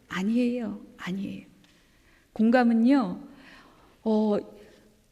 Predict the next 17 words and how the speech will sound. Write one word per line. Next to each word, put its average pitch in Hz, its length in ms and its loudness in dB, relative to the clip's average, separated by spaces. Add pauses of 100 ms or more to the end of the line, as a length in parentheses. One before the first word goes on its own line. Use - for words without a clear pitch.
(360)
사람들이 254 960 4
뭐 226 160 4
어떤 247 640 2
저 220 240 -4
해고된 285 460 4
이후에 220 380 0
사람들이 277 440 2
막 233 220 0
죽어가는데, 226 640 0
그러면 226 220 -2 (320)
"어머, 254 520 6 (140)
너무 254 220 4
불쌍해, 254 500 0
힘들겠다." 269 600 2
눈물 247 320 8
흘리는 208 320 -2
거, 196 120 -6